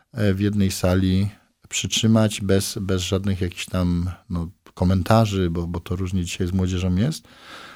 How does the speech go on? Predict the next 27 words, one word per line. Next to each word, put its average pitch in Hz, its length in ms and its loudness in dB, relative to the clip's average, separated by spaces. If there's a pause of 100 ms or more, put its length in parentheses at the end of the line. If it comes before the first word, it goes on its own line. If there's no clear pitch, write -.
(200)
Także, 104 500 2
e, 98 120 2
będziemy 101 440 2
kolejne 107 520 2
takie 90 640 -2
spotkania 92 640 0
realizować 92 560 0
na 90 100 -2
terenie 87 340 -2
powiatu 90 400 -4
wrocławskiego. 98 640 -4
Kolejna 90 420 0
będzie 90 260 -2
Sobótka, 101 720 0 (520)
następnie 95 500 0
poszczególne 92 680 0
gminy 92 320 2
powiatu 90 420 -4
wrocławskiego, 101 680 -2
bo 92 120 -2
chcemy 98 320 -4
jak 92 120 -4
najszerzej 92 520 0
wejść 85 260 0
z - 20 -8
tym 87 160 -4
programem. 92 680 0